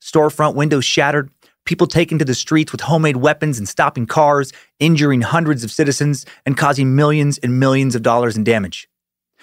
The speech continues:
And for those people that remember all of this, twenty twenty might feel like deja vu. Why are racial riots still happening now? Is it because there's a real epidemic of police brutality in America? Or is there mostly just the perception of one?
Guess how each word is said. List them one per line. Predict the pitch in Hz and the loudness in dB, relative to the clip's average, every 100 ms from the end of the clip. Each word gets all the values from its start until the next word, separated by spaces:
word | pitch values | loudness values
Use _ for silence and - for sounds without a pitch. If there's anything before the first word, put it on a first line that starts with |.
| - - | -14 -4
And | 156 | 2
for | |
those | 190 190 | 2 4
people | 202 196 | 2 2
that | 185 | 2
remember | 160 190 214 | 4 4 4
all | 170 170 | 4 2
of | 160 | 2
this, | 170 | -2
twenty | - 196 202 | 0 2 2
twenty | - 214 208 | 2 2 4
might | 185 165 | 2 2
feel | 185 | 2
like | 180 147 | 2 2
deja | 165 180 175 170 | 2 2 2 0
vu. | 151 180 107 _ _ _ _ _ _ - | 2 0 0 _ _ _ _ _ _ 0
Why | 143 202 220 | 2 2 2
are | 185 | 2
racial | 170 175 190 165 | 2 0 0 2
riots | 156 156 - | 2 0 -4
still | - 175 | -2 2
happening | 151 147 147 139 | 2 0 -2 0
now? | 123 92 - _ _ _ _ - | 0 -2 -8 _ _ _ _ -8
Is | 123 | -6
it | 135 | -4
because | 135 160 151 | 2 2 2
there's | 143 | 0
a | 120 | 2
real | 143 165 | 2 2
epidemic | 151 123 143 175 190 | 0 0 0 0 -4
of | 120 | -8
police | - 143 156 | -2 0 0
brutality | - 123 - 147 156 | -2 -4 0 0 2
in | 151 | 0
America? | 120 143 165 202 202 - - - | 2 2 2 0 -2 -4 -20 -2
Or | 170 233 | 2 4
is | 214 | 4
there | 202 | 2
mostly | 190 196 180 | 2 2 0
just | 185 | 0
the | 175 | -2
perception | 175 160 208 - 143 | -2 0 0 0 -2
of | 101 | -2
one? | 98 82 | -4 -8